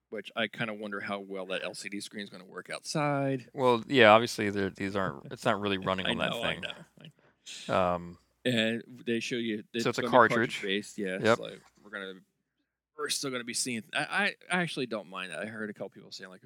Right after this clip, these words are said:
Speaker 1: "Oh, this is the kind of step backwards." I was like,
Speaker 2: No, it's
Speaker 1: "Well,"
Speaker 2: not, because it's faster. It's
Speaker 1: I was like,
Speaker 2: faster
Speaker 1: "It is
Speaker 2: access.
Speaker 1: faster," and it's, I was like, "It works for the, the, the three D S for all this time."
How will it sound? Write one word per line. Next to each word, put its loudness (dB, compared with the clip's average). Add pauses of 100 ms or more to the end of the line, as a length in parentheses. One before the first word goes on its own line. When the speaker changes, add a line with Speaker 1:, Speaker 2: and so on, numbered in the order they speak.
(160)
Speaker 1:
"Oh, -8
this -12
is -20
the -8
kind -6
of -10
step -14
backwards." -12
I -20
was -20
like, -20
Speaker 2:
No, 0
it's -4
Speaker 1:
"Well," 4
Speaker 2:
not, 8
because -4
it's -8
faster. 2
It's -10
Speaker 1:
I 0
was -2 (140)
like, -4
Speaker 2:
faster -6
Speaker 1:
"It -6
is -4
Speaker 2:
access. 0
Speaker 1:
faster," -12 (360)
and -6
it's, -8
I -10
was -14
like, -8
"It -10
works -20
for -18
the, -14 (340)
the, -8 (220)
the -8 (200)
three -6
D -4
S -6
for -16
all -10
this -14
time." -14